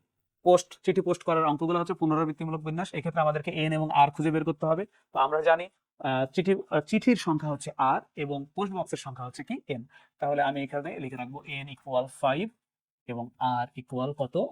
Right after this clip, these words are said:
থ্রি। তাহলে পুনরাবৃত্তিমূলক বিন্যাসের ক্ষেত্রে, এই ক্ষেত্রে উপায়, তাহলে টোটাল উপায়, এখানে বাংলা কথাটা দিবা, ঠিক আছে? তাহলে, আহ, চিঠি পোস্ট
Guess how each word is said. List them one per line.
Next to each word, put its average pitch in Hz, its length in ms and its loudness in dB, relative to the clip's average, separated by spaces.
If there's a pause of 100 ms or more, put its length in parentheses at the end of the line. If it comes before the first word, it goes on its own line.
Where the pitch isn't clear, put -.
(160)
থ্রি। 127 160 -12 (360)
তাহলে 139 240 -4
পুনরাবৃত্তিমূলক 165 760 2
বিন্যাসের 147 340 -4
ক্ষেত্রে, 208 240 -2
এই - 60 -8
ক্ষেত্রে 151 200 -4 (480)
উপায়, 120 280 -4
তাহলে 131 280 -8
টোটাল 143 240 -2 (100)
উপায়, 160 220 4 (2000)
এখানে 143 240 -10
বাংলা 135 240 -6
কথাটা 143 280 -2
দিবা, 160 140 -2 (420)
ঠিক 151 140 -8
আছে? 160 180 -6
তাহলে, 135 200 0 (440)
আহ, 127 160 -4 (100)
চিঠি 151 220 -8
পোস্ট 147 140 -6